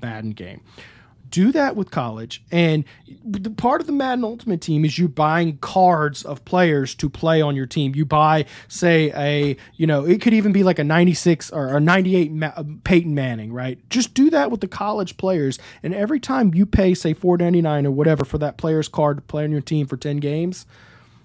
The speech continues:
give a royalty to that player. That way, the most popular players are making more money because more pl-, more people are pursuing them in the Ultimate Team version,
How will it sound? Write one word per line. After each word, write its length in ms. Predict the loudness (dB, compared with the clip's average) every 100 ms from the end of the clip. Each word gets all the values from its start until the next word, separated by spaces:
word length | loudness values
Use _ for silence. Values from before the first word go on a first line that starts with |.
| _ _ _ -2
give 500 | 6 8 8 6 2 -6
a 80 | -4
royalty 640 | -2 -2 0 -2 -4 -6 -8
to 300 | -4 -2 0
that 340 | 0 -2 -6
player. 440 | -8 -6 -6 -10 -16 -20 -4
That 260 | 0 2
way, 140 | 2 0
the 140 | 0
most 360 | -2 -2 -4 -8
popular 580 | -4 -2 -2 -2 0 -2
players 580 | -4 -2 0 0 -2 -8 _ _ _
are 300 | 2 4 4
making 480 | 4 4 4 4 4
more 240 | 6 4 4
money 420 | 2 2 2 -2
because 760 | -6 -8 -10 -8 -8 -10 -14 -16 -20 _
more 200 | -10 -10
pl-, 220 | -8 -10 -6
more 220 | -2 -2
people 360 | -2 -4 -4
are 80 | -4
pursuing 540 | -6 -10 -4 0 0 0
them 200 | -4 -4
in 160 | -4
the 80 | -4
Ultimate 480 | -6 -8 -6 -8 -4
Team 260 | 2 2
version, 460 | 2 -2 -4 -6